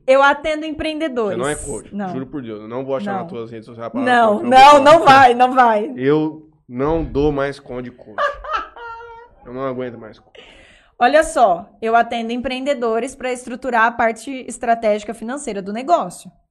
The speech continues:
Speaker 1: Eu não aguento mais atender empreendedores que pagaram aí dez, vinte pau de mentoria pra esses caras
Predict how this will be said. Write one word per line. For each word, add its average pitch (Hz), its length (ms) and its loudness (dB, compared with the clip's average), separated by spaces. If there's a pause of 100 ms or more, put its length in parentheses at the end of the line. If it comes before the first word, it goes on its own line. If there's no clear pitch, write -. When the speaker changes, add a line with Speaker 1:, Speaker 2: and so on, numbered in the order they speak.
(720)
Speaker 1:
Eu 277 200 4
não 311 160 2
aguento 349 540 2
mais 320 440 0
atender 294 580 -4
empreendedores 233 1120 0
que 247 120 -8
pagaram 247 400 0
aí 247 100 -6
dez, 233 500 2
vinte - 360 -10
pau 269 360 4
de 233 140 -6
mentoria 226 580 -4
pra 220 120 -6
esses 202 240 -12
caras 240 680 -4